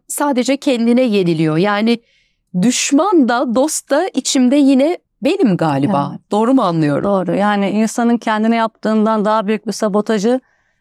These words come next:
Speaker 2: e, ben şahsen hani bu kadar senedir bu işi yapıyorum, başka bir yerde görmedim.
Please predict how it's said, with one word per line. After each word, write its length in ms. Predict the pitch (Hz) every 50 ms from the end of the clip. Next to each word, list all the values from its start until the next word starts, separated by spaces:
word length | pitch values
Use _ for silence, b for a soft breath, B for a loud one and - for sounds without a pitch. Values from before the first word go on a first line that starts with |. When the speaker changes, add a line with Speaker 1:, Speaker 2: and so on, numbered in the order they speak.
| _ -
Speaker 2:
e, 200 | 190 190 190 190 185 185
ben 140 | 208 208 220
şahsen 400 | 214 - 226 220 214 - - 220
hani 220 | 214 214 214 208 196
bu 60 | 202
kadar 300 | - 233 208 196 208 202
senedir 460 | - - 214 208 208 202 208 190 185
bu 80 | 202 214
işi 200 | 208 - - 220
yapıyorum, 420 | 214 - - 202 226 254 262 214
başka 360 | 214 208 214 - - 233 208
bir 60 | 202
yerde 240 | 185 180 190 185 226
görmedim. 580 | 220 202 208 208 220 208 185 170 - 269 320